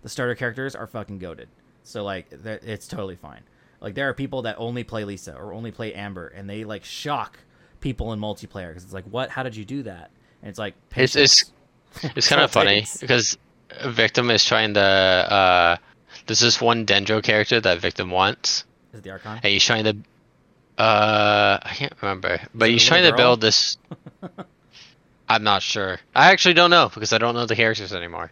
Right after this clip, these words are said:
Speaker 1: Oh.
Speaker 2: But he's trying to do one, and he was theory crafting, and I was theory crafting with him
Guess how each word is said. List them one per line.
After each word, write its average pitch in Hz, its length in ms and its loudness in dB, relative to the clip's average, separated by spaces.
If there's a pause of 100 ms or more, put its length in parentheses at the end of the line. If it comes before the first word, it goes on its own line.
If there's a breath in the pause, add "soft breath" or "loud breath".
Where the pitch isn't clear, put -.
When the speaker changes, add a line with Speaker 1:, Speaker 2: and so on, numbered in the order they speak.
Speaker 1:
Oh. 107 200 -14 (220 loud breath)
Speaker 2:
But 104 120 4
he's 120 220 4
trying 131 280 4
to 123 100 6
do 117 280 -2
one, 113 220 0
and 101 160 -2
he 101 60 -6
was 95 160 -2
theory 117 260 0
crafting, 98 640 0
and 95 580 0
I 104 100 -2
was 101 140 0
theory 104 240 0
crafting 98 360 0
with 87 200 -6
him 113 220 -6